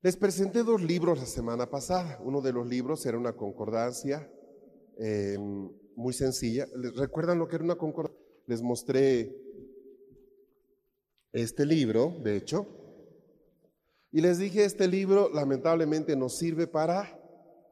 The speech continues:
para una sola versión". En realidad, si quisiéramos tener una concordancia que nos sirva para cualquier Biblia, tendríamos que tener la misma cantidad de concordancias que versiones de Biblia tenemos. ¿Por qué?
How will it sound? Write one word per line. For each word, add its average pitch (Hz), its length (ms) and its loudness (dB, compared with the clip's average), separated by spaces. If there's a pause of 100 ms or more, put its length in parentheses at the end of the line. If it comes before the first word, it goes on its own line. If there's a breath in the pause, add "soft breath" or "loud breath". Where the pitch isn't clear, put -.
(920)
para 151 220 4
una 175 160 2
sola 160 280 0
versión". 139 540 0 (240)
En 120 300 -4
realidad, 127 580 0 (460 loud breath)
si 131 160 -10
quisiéramos 143 520 -2
tener 139 280 0
una 143 160 0
concordancia 135 800 -2
que 120 140 -6
nos 110 140 -4
sirva 131 260 -6
para 104 160 -2
cualquier 127 420 -8
Biblia, 143 520 -4 (540)
tendríamos 131 520 0
que 127 100 -4
tener 135 500 0 (220)
la 117 120 -6
misma 139 320 -2
cantidad 127 560 -2
de 139 140 -2
concordancias 123 720 -6
que 113 120 -8
versiones 107 440 -6
de 107 80 -8
Biblia 107 240 -8
tenemos. 185 420 -6
¿Por 165 220 -10
qué? 202 280 -4